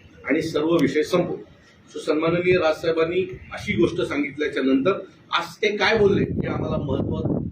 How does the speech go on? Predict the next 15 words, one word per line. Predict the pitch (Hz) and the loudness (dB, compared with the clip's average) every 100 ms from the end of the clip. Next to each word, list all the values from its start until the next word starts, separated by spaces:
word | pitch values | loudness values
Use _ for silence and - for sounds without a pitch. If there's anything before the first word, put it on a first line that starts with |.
| - - | -12 -10
या | 147 170 | -6 -4
गोष्टीला | 165 160 165 | -4 -6 -4
आम्ही | 156 151 | -2 -2
महत्व | 139 131 147 | -2 -2 -2
देत | 123 131 135 | 0 -2 0
नाही. | 147 202 - - - - | -4 -4 -8 -20 -10 0
सन्माननीय | 185 220 247 254 247 | 4 6 6 6 6
राजसाहेब | 220 208 233 | 2 2 -2
काय | 226 240 240 | 0 0 2
बोलले | 202 147 135 | 4 2 0
या | 170 | 2
गोष्टीला | 180 180 180 | 2 2 2
आम्ही | 170 170 | 0 0
महत्व | 139 139 170 | 0 0 2
देतो. | 196 | 2